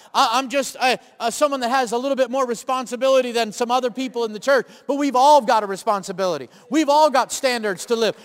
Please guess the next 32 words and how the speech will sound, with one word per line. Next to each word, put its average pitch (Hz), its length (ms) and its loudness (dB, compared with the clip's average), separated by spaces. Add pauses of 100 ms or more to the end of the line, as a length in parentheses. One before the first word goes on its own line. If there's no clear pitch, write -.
We've 302 200 4
all 311 220 6
got 254 180 4
a 233 40 -2
mission 247 400 -2
to 226 100 -2
do. 202 260 0 (200)
We 311 140 4
all 320 300 10
come 285 220 0
together. 262 500 2 (260)
Amen. 311 300 2
We 320 100 2
all 320 280 10
need 277 240 -2
it. 185 100 -4
Amen. 247 480 0 (840)
Amen. 294 480 -2 (2750)
All 190 180 2
right. 247 320 4 (720)
And 214 160 -6
the 220 80 -2
truth 285 320 -6
is, 269 300 2
is 202 80 -12
that 202 160 -2
each 240 320 -6
member 247 480 -6
grows 226 400 -4
healthy 233 520 -4 (200)
by 214 140 -4
contributing 220 1000 -6